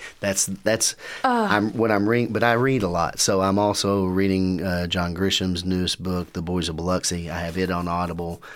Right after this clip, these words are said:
Speaker 1: I'm reading the Mark Greaney book, as I said, on my Nook, and then I, um,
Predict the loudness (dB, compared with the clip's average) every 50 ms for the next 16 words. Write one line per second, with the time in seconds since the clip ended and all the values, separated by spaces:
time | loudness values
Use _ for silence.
0 | -20 -20 -12 -6 -6 -4 -4 -4 -2 -2 -2 -2 -2 -4 -4 -4 -4 -4 -4 -4
1 | -6 -4 -2 -2 -2 -2 -2 -4 -4 -4 -6 -6 -4 -2 -2 -2 -2 -2 -2 -2
2 | -4 -4 -4 -4 -4 -4 -4 -4 -4 -4 -4 -6 -4 -4 -4 -2 -2 -2 -2 -4
3 | -6 -10 -16 -20 -20 -18 -18 -18 -20 -18 -8 -4 -2 -2 0 -2 -2 -4 -6 -8
4 | -12 -14